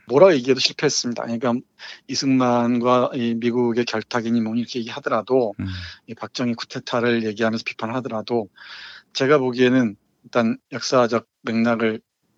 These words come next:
Speaker 1: 총괄해 보면은
Speaker 2: 예.
Speaker 1: 친일파와의 투쟁은,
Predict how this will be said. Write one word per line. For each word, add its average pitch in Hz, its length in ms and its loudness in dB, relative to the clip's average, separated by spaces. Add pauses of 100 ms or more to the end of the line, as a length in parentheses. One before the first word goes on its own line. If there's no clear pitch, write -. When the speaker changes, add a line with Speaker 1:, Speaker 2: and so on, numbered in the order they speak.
(140)
Speaker 1:
총괄해 120 720 0
보면은 110 500 -2 (220)
Speaker 2:
예. 95 240 -10
Speaker 1:
친일파와의 120 680 -2
투쟁은, 113 500 -2